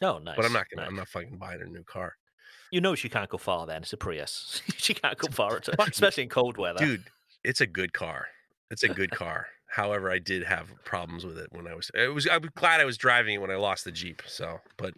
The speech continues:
Speaker 2: yeah,
Speaker 1: Yeah.
Speaker 2: she's been driving with it, and it's been a lot of fun.
Speaker 1: Yeah. Yeah, but th-, these ads around Christmas time,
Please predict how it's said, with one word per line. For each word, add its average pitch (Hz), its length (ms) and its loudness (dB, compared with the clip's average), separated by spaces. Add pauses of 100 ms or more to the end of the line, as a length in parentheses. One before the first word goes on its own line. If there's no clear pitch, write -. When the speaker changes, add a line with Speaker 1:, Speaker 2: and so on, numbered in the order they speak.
Speaker 2:
yeah, 101 200 -4
Speaker 1:
Yeah. 107 80 4
Speaker 2:
she's 107 240 0
been 107 180 0
driving 101 380 2
with 95 160 -6
it, 95 120 -4
and 90 80 -10
it's 92 140 -4
been 90 140 -10
a - 20 -4
lot 80 120 -6
of 80 60 -16
fun. 87 260 -10 (720)
Speaker 1:
Yeah. 76 320 -8 (300)
Yeah, 107 200 4
but - 160 -8
th-, - 200 0
these 160 160 2
ads 95 400 0
around 110 240 0
Christmas - 340 -4
time, 90 300 -4